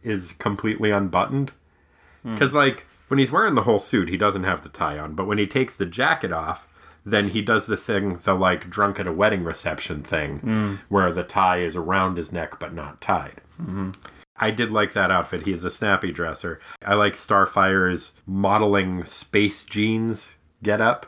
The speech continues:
Speaker 2: Mm-hmm.
Speaker 1: It's pretty cool.
Speaker 2: Mm-hmm.
Speaker 1: It's like a weird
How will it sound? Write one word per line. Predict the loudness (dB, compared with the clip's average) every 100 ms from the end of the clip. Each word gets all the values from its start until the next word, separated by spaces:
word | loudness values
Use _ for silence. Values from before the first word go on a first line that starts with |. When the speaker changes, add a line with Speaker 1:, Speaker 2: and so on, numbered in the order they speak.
| -14
Speaker 2:
Mm-hmm. | -12 -10 -10 -14 _ _ -10
Speaker 1:
It's | -10
pretty | -2 0 0
cool. | 2 4 4 2 -6 _ _ _ -12
Speaker 2:
Mm-hmm. | -8 -6 -6 -4
Speaker 1:
It's | -4 2
like | 2 2
a |
weird | 2 4 2 0 -10